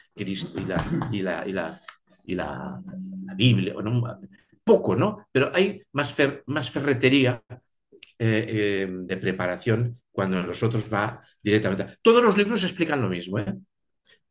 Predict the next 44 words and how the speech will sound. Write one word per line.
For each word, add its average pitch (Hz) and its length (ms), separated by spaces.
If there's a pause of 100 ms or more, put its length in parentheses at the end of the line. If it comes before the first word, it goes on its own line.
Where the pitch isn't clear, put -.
El 127 120
viaje 127 220
interior. 87 400 (300)
No 135 100
hay 180 100
un 190 100
libro 170 360 (200)
de 127 240
San 123 200
Juan 139 120
de 135 60
la 127 60
Cruz, 131 120
de 131 60
los 101 200
cuatro 113 260
que 104 80
tiene, 117 360 (380)
eh, 95 380 (320)
Carmelo, 113 640 (480)
eh, 95 640 (100)
Noche 98 220
Oscura 101 240
del 98 140
Alma, 104 140
Llamada 98 220
Amor 95 220
Viva, 101 280
Cántico 101 280
Espiritual 98 580
o - 100
Canto - 280
Espiritual. 95 420 (280)
No 147 120
hay 170 80
ninguno 180 420
que 120 460 (280)
hay, 127 220
no 147 80
haya 160 120
una 143 180
progresión 113 560
de 107 100
saber. 85 380